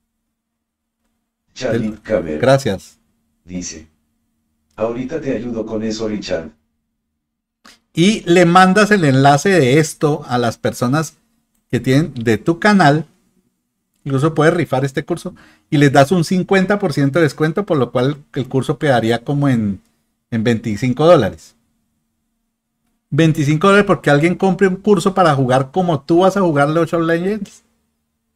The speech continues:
Speaker 2: Yo pienso que, que, que, que sería una estrategia buenísima. Porque tú lo estás jugando y tú le estás demostrando que el curso te sirvió. Lógicamente, primero aprendes a jugar, usas el curso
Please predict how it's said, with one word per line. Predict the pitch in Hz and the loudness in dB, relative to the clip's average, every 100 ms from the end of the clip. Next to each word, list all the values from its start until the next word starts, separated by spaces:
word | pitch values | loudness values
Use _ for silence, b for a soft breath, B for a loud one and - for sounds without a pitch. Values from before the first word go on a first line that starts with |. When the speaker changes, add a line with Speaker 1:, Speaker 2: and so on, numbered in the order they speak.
| _ _ _ _ _ _ | _ _ _ _ _ _
Speaker 2:
Yo | 120 | -6
pienso | - 139 135 147 | 0 0 0 -2
que, | 139 113 113 135 - | -2 0 -2 -4 -10
que, | 135 117 | -12 -12
que, | - 123 110 | -10 -8 -8
que | - 117 | -8 -6
sería | 113 104 107 | -4 -2 -2
una | 123 | -2
estrategia | 131 117 104 123 | -4 -4 -4 -4
buenísima. | 117 104 107 113 123 95 80 _ _ _ _ _ _ | -2 0 -2 -2 -4 -6 -8 _ _ _ _ _ _
Porque | - - 107 | -12 -8 -2
tú | 160 | 2
lo | 190 | 2
estás | 185 196 | 2 2
jugando | 180 190 190 202 | 2 2 2 0
y | |
tú | 196 143 | -2 -2
le | 156 | -2
estás | 156 160 | -4 -4
demostrando | 165 160 135 127 127 151 | -2 -2 -4 -4 -4 -4
que | 123 | -6
el | |
curso | - 117 147 | -6 -6 -6
te | 147 | -4
sirvió. | 131 101 117 135 135 b b b | -6 -6 -4 -4 -6 b b b
Lógicamente, | 117 143 143 123 151 | 0 2 2 2 0
primero | 127 113 110 | -4 -4 -2
aprendes | 131 147 143 151 | 0 0 0 0
a | 156 | 0
jugar, | 120 131 170 | 2 2 0
usas | 143 143 | -2 -2
el | 127 | -4
curso | - 151 139 175 | -2 -4 -2 -6